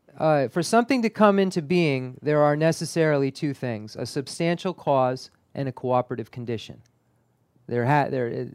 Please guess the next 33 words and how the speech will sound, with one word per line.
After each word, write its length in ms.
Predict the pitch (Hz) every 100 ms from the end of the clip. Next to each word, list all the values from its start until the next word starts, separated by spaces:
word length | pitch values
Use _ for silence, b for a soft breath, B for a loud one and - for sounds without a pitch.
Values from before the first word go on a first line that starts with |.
| -
everything 460 | 156 170 175 180 165
that 80 |
we 140 | 147 151
look 220 | 151 139
at 160 | 123 120
has 200 | 117 117
a 60 |
substantial 580 | - 135 - 135 139 139
cause, 480 | - 120 120 117 - b b
and 120 | 127
then 120 | 131
there 140 | 135 127
are 120 | 120
cooperative 640 | - 123 123 117 117 110
conditions. 720 | - 113 110 - 90 - - - b b b
Um, 320 | 123 117 110 113
so 460 | - 147 139 123 - b b b - _
the 240 | 131 131 143
reason 640 | 147 208 285 294 190 156 151
that 180 | 147 143
we 120 | 147
say 440 | - 139 131 135
it 80 | 127
is 160 | 131 135
a 40 |
cooperative 560 | - 131 131 147 131 -
condition 580 | 160 120 117 151 170 -
is 480 | 135 123 143 - - _ _ _ -
that 300 | 139 156 160
it 140 | 160 151
is 240 | 147 131
a 100 | 139
cause, 800 | - 190 240 196 143 180 -